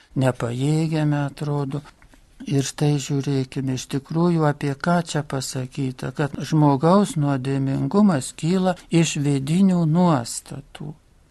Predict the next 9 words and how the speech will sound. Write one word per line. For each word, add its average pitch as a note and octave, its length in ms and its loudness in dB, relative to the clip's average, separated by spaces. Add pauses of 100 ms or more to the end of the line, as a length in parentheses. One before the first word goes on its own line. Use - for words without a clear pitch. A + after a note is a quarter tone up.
(120)
iš D3 240 0
vidinio E3 600 4
mūsų E3+ 480 0
pasaulio, C#3 1000 -2
iš C#3+ 240 -4
vidinių E3 520 0
mūsų E3+ 400 -2
aspiracijų, D3+ 1120 -4
kurios D#3 500 -2